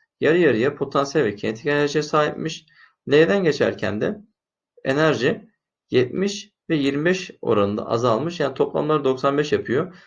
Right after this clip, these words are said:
Normalde K toplam yüz oranındaymış. Doksan beş oranına düşmüş. Yani K'dan L'ye sürtünme olabilir. Burada bir kayıp yaşanmış olabilir. C de çizilebilir.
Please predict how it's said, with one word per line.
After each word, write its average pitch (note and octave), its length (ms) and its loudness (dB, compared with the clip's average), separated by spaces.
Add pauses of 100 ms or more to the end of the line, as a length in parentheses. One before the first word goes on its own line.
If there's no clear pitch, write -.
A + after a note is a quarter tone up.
(180)
Normalde C3+ 400 0
K C#3+ 240 4
toplam C#3 380 0
yüz C#3+ 120 0
oranındaymış. A2 640 0 (320)
Doksan C#3 320 0
beş D#3 140 -2
oranına G2+ 260 2
düşmüş. D#3 380 -6 (320)
Yani B2 180 0
K'dan C#3 460 2
L'ye C#3+ 160 2
sürtünme D3 420 -4
olabilir. B2 460 0 (300)
Burada C#3+ 240 2
bir D#3 100 -4
kayıp D3 260 0
yaşanmış G2+ 420 -2
olabilir. G2+ 360 0 (280)
C D#3+ 220 4
de C#3+ 80 2
çizilebilir. F#2+ 720 -4